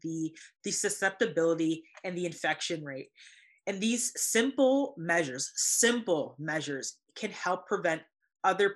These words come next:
people from getting covid nineteen. And we're also seeing within the news today that I just saw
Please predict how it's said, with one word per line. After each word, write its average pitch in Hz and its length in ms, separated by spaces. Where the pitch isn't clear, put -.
people 175 300
from 160 240
getting 156 300
covid 156 320
nineteen. 156 420
And 185 160
we're 220 180
also 220 280
seeing 196 340
within 165 260
the 160 60
news 160 300
today 165 460
that 151 120
I 156 120
just 156 180
saw 151 200